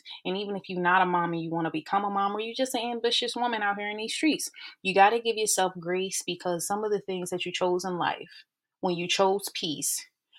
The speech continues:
people will be mad that you chose peace. And people don't understand there's a price on peace. There is a price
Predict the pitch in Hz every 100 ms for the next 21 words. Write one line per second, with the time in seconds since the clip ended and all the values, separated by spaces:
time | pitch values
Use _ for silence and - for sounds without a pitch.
0 | _ - 208 202 185 180 180 165 175 165
1 | 147 - - - _ - _ 165 - 175
2 | 190 165 165 - 175 151 - - - -
3 | 175 226 247 254 226 196 180 175 - 180
4 | 170 175 165 - - 175 170 - - -
5 | _ _ 165 147 - 151 - - - -
6 | - 180 196 175 165 151 - 175 165 147
7 | - -